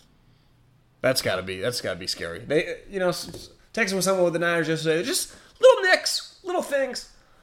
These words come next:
I'm like, "Yeah, I mean, I understand why you're saying that 'cause you gotta stay in the right mindset." But on the outside, I don't think people think it's, "Oh, just a bunch of little shit." <laughs> Most people, just the common casual fan,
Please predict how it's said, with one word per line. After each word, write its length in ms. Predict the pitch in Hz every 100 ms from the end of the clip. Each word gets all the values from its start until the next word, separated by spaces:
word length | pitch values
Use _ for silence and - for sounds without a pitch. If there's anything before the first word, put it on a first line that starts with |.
| _ -
I'm 100 | 190
like, 200 | 208 196
"Yeah, 180 | 277 339
I 40 | 254
mean, 120 | 214
I 140 | 220
understand 540 | 269 185 - 196 185 151
why 120 | 123
you're 220 | 123 180
saying 320 | 196 214 214
that 240 | 214 226 269
'cause 80 | 139
you 80 |
gotta 160 | 139 135
stay 200 | - 151
in 60 | 143
the 80 |
right 140 | 143 143
mindset." 540 | 147 160 165 180 -
But 240 | 135 113 -
on 180 | 135 156
the 100 | 160
outside, 400 | 220 202 175 156
I 40 |
don't 120 | 196
think 160 | 190 156
people 180 | 165 143
think 200 | 143 147
it's, 100 | 175
"Oh, 260 | - 523 403
just 120 | 262
a 40 |
bunch 160 | 320 262
of 60 | 277
little 160 | 254
shit." 300 | 240 240 247 - - - 151 - -
<laughs> 680 | 175 165 - - - -
Most 300 | 160 233 269
people, 320 | 269 269 220
just 200 | 165 196
the 60 | 202
common 600 | - - 208 247 254 240
casual 480 | 226 220 196 196 190
fan, 580 | - 202 156 123 117